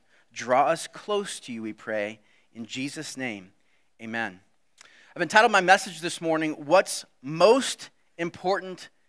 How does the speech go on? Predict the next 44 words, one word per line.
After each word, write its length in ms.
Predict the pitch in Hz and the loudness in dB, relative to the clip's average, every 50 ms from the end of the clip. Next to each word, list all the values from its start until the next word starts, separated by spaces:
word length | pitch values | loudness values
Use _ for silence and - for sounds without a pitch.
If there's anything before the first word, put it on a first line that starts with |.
| _ _ _ | _ _ _
to 100 | - 160 | -16 -16
Jesus? 800 | 135 117 110 131 135 135 120 - 104 90 82 - - - - - _ | -14 -10 -10 -8 -8 -8 -8 -8 -10 -10 -10 -10 -16 -16 -16 -12 _
What's 240 | 147 165 160 - 170 | -2 -2 -2 -2 -4
most 420 | 160 156 170 214 240 226 - - | 2 4 4 4 4 2 -4 -6
important 420 | 151 147 - - 143 135 113 120 - | -8 -8 -6 -4 -4 -4 -4 -8 -14
to 60 | 123 | -14
Jesus? 440 | 107 - 120 120 107 98 98 90 - | -12 -10 -10 -10 -10 -12 -14 -14 -10
There's 160 | - 139 143 | -10 -8 -8
a 40 | 127 | -4
lot 220 | 123 127 135 160 | 2 2 4 4
of 100 | 175 170 | 4 2
things 280 | - 143 135 139 131 127 | 0 -6 -8 -8 -2 2
that 180 | 131 113 - - - - _ - | 0 0 0 -2 -18 -20 _ -6
we 60 | 127 | -2
might 220 | 139 139 123 117 | 0 0 0 -2
deem 200 | - 131 135 135 | -4 -6 -4 -4
as 120 | 127 120 - | -4 -4 -6
important, 480 | 113 110 - _ 139 147 131 120 113 | -12 -14 -12 _ -4 -4 -4 -4 -4
but 220 | 101 127 120 - - - - - _ | 2 2 2 2 0 -12 -20 -20 _
we're 100 | - 170 | 2 4
gonna 100 | 185 170 | 4 6
notice 320 | 156 160 180 185 175 - - | 6 6 6 6 4 0 -2
in 60 | 147 | -6
the 80 | 139 | -8
story 300 | - - - 160 165 165 | -8 -6 -4 -2 0 0
today, 120 | 147 143 135 | 0 0 -2
there's 160 | 135 135 131 | -2 -2 -2
something 260 | - 180 170 - 151 | -6 -8 -8 -6 -6
that 120 | 143 127 123 | -6 -6 -6
Jesus 300 | - 160 165 156 160 - | -6 -8 -8 -8 -10 -10
kinda 260 | - 180 156 135 - - - - _ | -6 -4 -4 -4 -6 -8 -20 -20 _
funnels 360 | _ _ - 190 196 202 160 | _ _ 2 4 4 4 0
it 80 | 170 160 | 4 6
all 220 | 160 165 185 196 | 6 6 6 6
down 280 | 170 160 165 165 170 160 | 4 4 4 4 4 2
and 80 | 151 - | 0 -4
says, 200 | - 151 135 120 | -4 -6 -6 -4
"This 200 | 147 185 - - | -6 -6 -6 -8
is 120 | 170 175 | -8 -6
what's 200 | 180 175 - - | -8 -8 -6 -4
most 320 | 151 151 156 165 160 - - | -2 -2 -2 -2 -2 -6 -10
important 560 | 143 127 - - 151 151 - - 131 123 - _ _ _ _ _ _ _ | -10 -10 -10 -8 -6 -6 -6 -6 -10 -14 -14 _ _ _ _ _ _ _
to 160 | - - 147 | -12 -8 -6
me." 320 | 135 143 147 123 98 90 | -4 -4 -4 -4 -6 -12